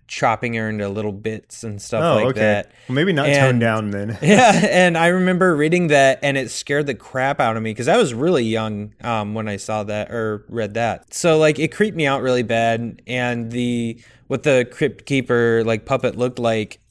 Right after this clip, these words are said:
Speaker 1: scared me quite a bit too. Like, I was really creeped out by that stuff, so I stayed completely
Speaker 2: Hmm.
Speaker 1: away from it, just assuming that the cartoon would be too scary, so I just never watched it.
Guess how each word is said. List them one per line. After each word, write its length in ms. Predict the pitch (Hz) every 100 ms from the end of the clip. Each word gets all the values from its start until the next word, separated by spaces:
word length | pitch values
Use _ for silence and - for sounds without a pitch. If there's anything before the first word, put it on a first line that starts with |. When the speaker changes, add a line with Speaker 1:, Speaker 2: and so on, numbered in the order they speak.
| _
Speaker 1:
scared 360 | - - 135 117
me 120 | 120
quite 200 | 107 117
a 60 | 110
bit 220 | 107 95
too. 520 | - 123 123 110 95 -
Like, 200 | 113 113
I 80 | 120
was 220 | 147 107
really 320 | 104 135 123
creeped 260 | 101 113 92
out 180 | 107 113
by 120 | 104
that 200 | 98 92
stuff, 320 | - 107 98
so 220 | - 110
I 160 | 107 123
stayed 300 | 127 120 107
completely 480 | 107 127 131 107 110
Speaker 2:
Hmm. 60 |
Speaker 1:
away 180 | 104 110
from 240 | - 131 143
it, 240 | 151 - _ - _ _ -
just 240 | 127 -
assuming 760 | 147 135 - 135 131 139 139 127
that 180 | 120 104
the 80 | 110
cartoon 420 | 123 113 120 110
would 160 | 110
be 100 | 107
too 160 | 107 110
scary, 540 | - 104 101 107 113 113 _
so 340 | - 117 107
I 140 | 90 104
just 180 | 104
never 320 | 107 98 98 95
watched 320 | 90 - -
it. 180 | 95